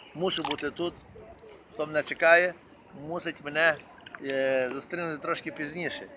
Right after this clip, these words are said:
От. Я не знаю точно коли, але коли ми настроїмо цей бізнес, бо в мене йде розвиток бізнесу, і, е, полагодити всі справи, які треба в цей час, важливий час, серпні, вересень місяць, от.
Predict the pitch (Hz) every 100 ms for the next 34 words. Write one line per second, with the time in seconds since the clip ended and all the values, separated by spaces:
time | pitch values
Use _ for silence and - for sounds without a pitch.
0 | - 104 98 - - - - 151 156 147
1 | 151 143 151 - 139 151 175 202 - -
2 | - - 135 143 - 160 156 151 - 165
3 | 156 147 139 151 147 196 165 185 - 123
4 | 127 131 131 135 139 143 - 143 147 160
5 | 151 143 139 151 139 202 160 160 160 147
6 | - - - - - - - 156 156 151
7 | 151 147 147 127 - - - - - -
8 | - - - - - 127 131 127 127 127
9 | 127 117 156 185 175 160 - 160 - 175
10 | - 233 233 214 190 175 156 180 170 180
11 | 170 160 - 175 175 170 - - - -
12 | 151 151 175 165 143 156 151 - 165 160
13 | - 156 139 160 160 147 151 156 151 147
14 | 139 147